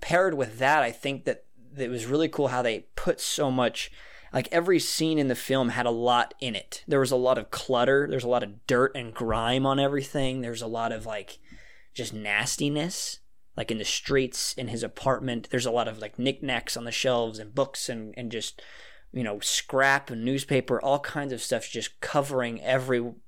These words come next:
all the tables and the shelves and all of this stuff. And it almost made the shots of the film and, and the feel of the film, like, claustrophobic to some degree. And I think that also kinda helped build this tension of, like, chaos and,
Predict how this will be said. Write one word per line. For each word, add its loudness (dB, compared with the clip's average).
all 2
the -4
tables 2
and -10
the -8
shelves 2
and -6
all -4
of -6
this -6
stuff. -2
And -2
it -6
almost 0
made 0
the -2
shots 0
of -12
the -4
film -2
and, -2
and -6
the -4
feel 2
of 2
the -4
film, -2
like, -4
claustrophobic -2
to -8
some -2
degree. -2
And -4
I -2
think -2
that 2
also 0
kinda -2
helped -4
build 2
this -4
tension -4
of, -10
like, -4
chaos 2
and, -12